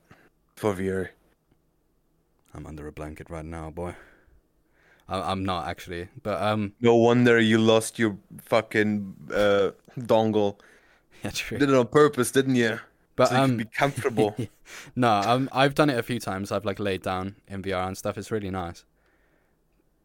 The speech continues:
Speaker 2: But, um, I
Speaker 1: Weird.
Speaker 2: can see one big, massive issue with these.
Speaker 1: Okay,
Speaker 2: And
Speaker 1: sit down in the chair properly. What are you doing sitting inside of it?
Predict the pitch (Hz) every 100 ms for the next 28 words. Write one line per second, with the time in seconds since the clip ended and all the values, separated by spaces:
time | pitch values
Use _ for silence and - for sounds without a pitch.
0 | _ - 101 85 101 104 98 95 - _
1 | _ _ _ _ _ - - 85 92 123
2 | 92 127 - 131 123 120 107 92 - 110
3 | 104 104 95 101 101 - 92 85 87 85
4 | - _ _ _ _ _ _ _ _ -
5 | 117 113 107 - 139 135 131 117 131 117
6 | 123 117 - 107 101 101 143 127 120 117
7 | 120 113 110 113 110 113 107 101 101